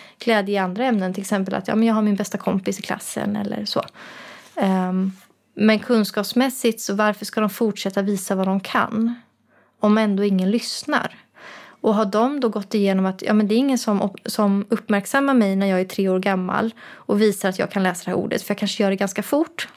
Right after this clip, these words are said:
när jag är på förskolan, så kanske jag bara går förbi en skylt och säger: "Där står det bil." Om ingen vuxen snappar upp det,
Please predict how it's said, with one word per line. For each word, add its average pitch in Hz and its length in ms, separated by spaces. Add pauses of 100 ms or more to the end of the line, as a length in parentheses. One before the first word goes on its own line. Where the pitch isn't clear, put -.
(220)
när 226 100
jag 202 80
är 196 40
på 196 60
förskolan, 208 540 (120)
så - 160
kanske 220 260
jag 196 60
bara 202 80
går 196 100
förbi 214 320
en 214 80
skylt 214 380
och 208 80
säger: 190 240
"Där 202 120
står 190 180
det 196 60
bil." 190 320 (1700)
Om 214 140
ingen 214 180
vuxen 247 260
snappar - 280
upp - 340
det, - 200